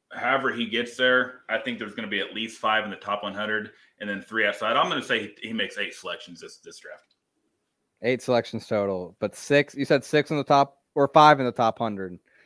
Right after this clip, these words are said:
Speaker 1: Mm-hmm.
Speaker 2: And they have, they have six in the top one oh three, but yes, they will, they, I, so you're saying multiple trade ups, you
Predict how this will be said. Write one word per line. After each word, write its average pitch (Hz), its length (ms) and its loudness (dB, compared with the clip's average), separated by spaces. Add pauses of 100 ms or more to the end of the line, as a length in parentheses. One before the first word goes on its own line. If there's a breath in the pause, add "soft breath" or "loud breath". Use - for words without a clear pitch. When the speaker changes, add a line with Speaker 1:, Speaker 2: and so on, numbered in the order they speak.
Speaker 1:
Mm-hmm. 101 180 -10
Speaker 2:
And 117 100 -2
they 131 80 4
have, 135 420 4 (520)
they 139 100 4
have 185 340 6
six 202 500 0
in 160 140 -6
the 151 60 -6
top 156 220 2
one 147 160 0
oh 139 100 -2
three, 151 640 -4 (400)
but 113 140 -10
yes, 113 360 -2
they 117 160 -4
will, 110 260 -6
they, 107 220 -6
I, 104 200 -6 (340)
so 135 100 -4
you're 160 80 0
saying 170 220 0
multiple 151 300 0
trade 135 240 2
ups, 98 180 -8
you 92 80 -18